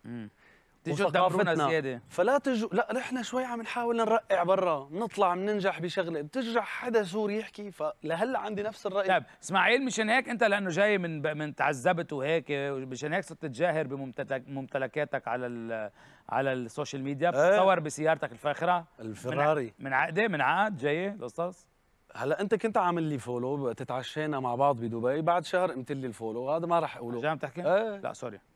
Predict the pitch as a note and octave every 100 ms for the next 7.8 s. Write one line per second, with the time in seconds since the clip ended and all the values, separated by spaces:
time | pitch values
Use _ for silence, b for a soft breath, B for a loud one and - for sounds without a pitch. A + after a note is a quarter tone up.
0 | _ _ B2+ E3+ D#3+ F#3+ F#3 C#3 D3 C3+
1 | C3+ D#3+ - G#3+ G#3+ G3 G#3 F3+ A#2+ G#2
2 | - - D#3 F3 E3+ C#3+ F#3 F#3+ E3 E3
3 | E3 F#3 A3 - - F3+ E3 - - G3+
4 | E3 C#3 D#3 D#3 C#3+ C3+ B2+ A#2 A2+ A2+
5 | - C3+ B2+ B2 E3+ G#3+ B2 G#2 - G3
6 | D#3+ D#3+ D#3+ G3+ D3 B2+ - b b b
7 | b C#3+ D3+ G3 A3 - F#3